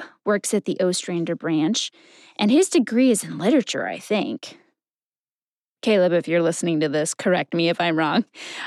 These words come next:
uh, but I feel like that's just super, super awesome. So here's what he recommends. Patriot Pirates, The Privateer War for Freedom and Fortune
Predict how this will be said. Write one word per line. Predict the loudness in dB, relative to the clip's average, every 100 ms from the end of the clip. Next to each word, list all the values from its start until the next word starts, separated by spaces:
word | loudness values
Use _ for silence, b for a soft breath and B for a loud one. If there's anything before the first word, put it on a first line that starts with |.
| -2
uh, | 0 2
but | 2 2 0
I | 0 0
feel | 2 2
like | 2 0
that's | -2 -2
just | -4 -2
super, | -4 -2
super | -4 -4 -4
awesome. | -4 -4 -4 -4 -6 _ _ _ _ b b b
So | 2 4
here's | 4 4 4
what | 0 0
he | 0
recommends. | 0 -2 -8 -8 -6 -6 -6 -8 -14 _ _ _ _ _ _ _ _ _ _ _ _ _ _ _ 0
Patriot | 2 2 2 2 2 -4 _
Pirates, | -2 0 0 -4 -8 -6 -6 b b b b b
The | -2
Privateer | 0 0 2 2 0 2 2
War | 4 2 0
for | -2
Freedom | -4 0 2 2 0 0
and | -4 -6
Fortune | -2 -4 -2 -4 -4